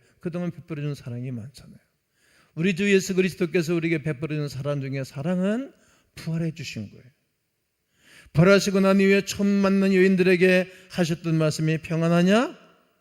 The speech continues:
우리가 잘 알고 있는 샬롬입니다. 오늘 우리 주 예수 그리스도는 여러분과 저에게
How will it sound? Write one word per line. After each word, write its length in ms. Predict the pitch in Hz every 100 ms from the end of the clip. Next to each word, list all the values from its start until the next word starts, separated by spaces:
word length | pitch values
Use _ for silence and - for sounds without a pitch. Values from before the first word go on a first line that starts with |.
| _ _ _ _ _
우리가 260 | 139 147 147
잘 220 | 147 139
알고 220 | 143 135
있는 200 | 143 139
샬롬입니다. 1400 | - - 113 151 180 175 175 175 240 _ 196 135 90 - _ _ _ _ _ _ _ -
오늘 160 | 151 147
우리 220 | 165 180
주 160 | 185
예수 240 | 180 180 180
그리스도는 600 | 185 175 185 190 190 190 - - _ -
여러분과 480 | 170 175 165 165 160
저에게 600 | 143 135 143 180 147